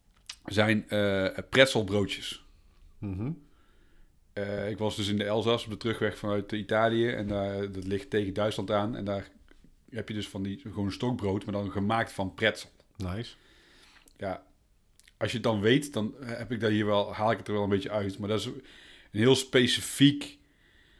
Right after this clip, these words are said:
Speaker 1: eh, een heel specifiek smaak ook qua
Speaker 2: Mhm.
Speaker 1: brood en ook een, qua bereiding. Want je moet dat eerst, eh, kneden en dan moet je het eerst koken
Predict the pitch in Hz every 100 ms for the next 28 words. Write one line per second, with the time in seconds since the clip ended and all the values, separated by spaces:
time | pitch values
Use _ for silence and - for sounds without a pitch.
0 | _ _ _ - 110 107 107 104 101 110
1 | 117 139 143 139 - 123 - 120 120 -
2 | 101 95 - - 117 110 110 104 95 104
3 | 101 110 - 113 101 98 110 98 92 95
4 | 98 98 101 - 117 104 98 - - -
5 | 101 95 95 117 117 110 113 113 107 101
6 | - 117 104 - 123 120 120 117